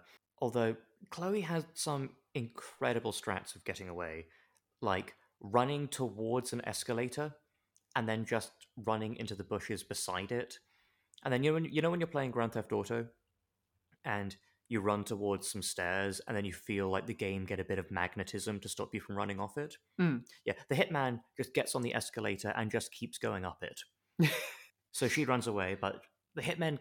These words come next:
Speaker 1: catch her as they realize that they were,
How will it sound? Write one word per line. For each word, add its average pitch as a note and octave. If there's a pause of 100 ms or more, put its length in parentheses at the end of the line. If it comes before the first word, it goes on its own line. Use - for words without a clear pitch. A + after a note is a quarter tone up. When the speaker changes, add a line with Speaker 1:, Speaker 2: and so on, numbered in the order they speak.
Speaker 1:
catch -
her A#2+ (880)
as A2+
they A#2+
realize A#2
that A2 (300)
they A#2
were, G2+